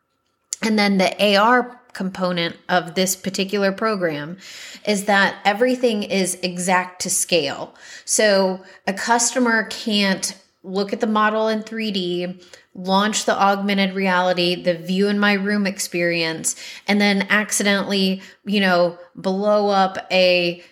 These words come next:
forty-two inch fan to a seventy-two inch fan, and they think it's right.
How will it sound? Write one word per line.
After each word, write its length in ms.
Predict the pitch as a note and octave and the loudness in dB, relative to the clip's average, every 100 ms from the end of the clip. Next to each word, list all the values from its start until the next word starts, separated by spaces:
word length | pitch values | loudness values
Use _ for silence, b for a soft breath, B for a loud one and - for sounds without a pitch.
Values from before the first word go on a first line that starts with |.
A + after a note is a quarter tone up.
| B | B
forty-two 960 | - - G#3 G3 F#3+ F#3+ A3 G#3 G3+ | -20 -4 0 0 -2 -4 -4 0 2
inch 320 | F#3+ F#3 F#3 | 2 0 -4
fan 640 | - G3+ F#3+ F#3 F3+ F3 F3 | -4 0 0 2 0 -2 -4
to 300 | F3 G3+ F#3 | -6 -2 -2
a 100 | F3 | -2
seventy-two 640 | - A3 G#3 F#3+ F#3+ G#3 | 0 0 2 0 -2 -4
inch 200 | G3 F#3 | -4 -4
fan, 440 | - G3+ F#3+ F#3+ F3 | -2 0 2 2 -2
and 120 | E3+ | -4
they 60 | D#3+ | -6
think 320 | - A3 G#3 | -4 -6 -4
it's 180 | F#3 G3 | -8 -4
right. 480 | F#3+ F#3 F#3+ F3+ | 2 2 2 -2